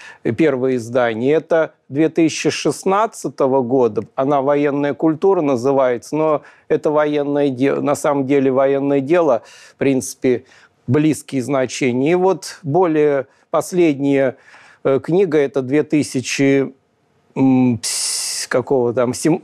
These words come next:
семнадцатого года. И вот она наиболее полная. То есть вот я её захватил, потому что я буду цитировать по ней.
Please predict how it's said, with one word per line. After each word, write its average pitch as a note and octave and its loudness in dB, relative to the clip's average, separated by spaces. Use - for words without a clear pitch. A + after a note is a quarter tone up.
семнадцатого D3+ 0
года. F3+ 0
И C#3+ 4
вот E3+ 0
она F3+ 2
наиболее D#3+ 2
полная. A#2 -4
То D3+ -4
есть C3+ 0
вот D#3 -2
я E3+ 4
её D#3 2
захватил, F3 -2
потому D#3+ 0
что - -2
я C#3+ 2
буду C#3 -2
цитировать C3+ 0
по C3 0
ней. A#2+ -2